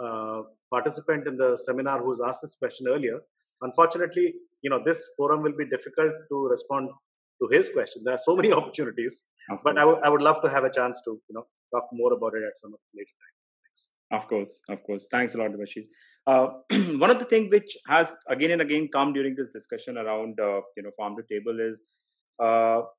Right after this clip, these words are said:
Speaker 2: on one side, we have realized that farmers have issues. Uh, the unit economic is not working out. As Debashish was saying, even the, even the middlemen are not making money, right? So we too often see or read about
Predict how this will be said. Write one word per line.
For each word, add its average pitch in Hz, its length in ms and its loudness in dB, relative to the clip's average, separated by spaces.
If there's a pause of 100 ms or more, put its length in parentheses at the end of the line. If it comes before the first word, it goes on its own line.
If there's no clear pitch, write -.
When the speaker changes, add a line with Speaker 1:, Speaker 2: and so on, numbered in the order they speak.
Speaker 2:
on 131 120 0
one 131 200 2
side, 143 200 4
we 131 60 0
have 120 120 0
realized 117 380 2
that 117 180 0
farmers 110 340 -4
have 143 220 2
issues. 139 760 -4
Uh, 110 420 2 (380)
the 107 60 -10
unit 107 200 -6
economic 101 320 -8
is 95 140 -14
not 123 260 -4
working 123 320 -4
out. 117 280 2
As 110 140 -2
Debashish 110 460 -6
was 110 200 -12
saying, 139 300 -4 (420)
even 117 240 -2
the, 120 80 -4 (260)
even 117 200 -4
the 110 160 -6
middlemen 127 440 0
are 120 80 0
not 110 240 -4
making 104 240 -14
money, 101 260 -8
right? 98 240 -10
So 117 420 0 (380)
we 156 380 0 (300)
too 185 320 0 (100)
often 160 520 0 (120)
see - 760 -12
or 139 300 0
read 127 300 -4 (140)
about 117 480 2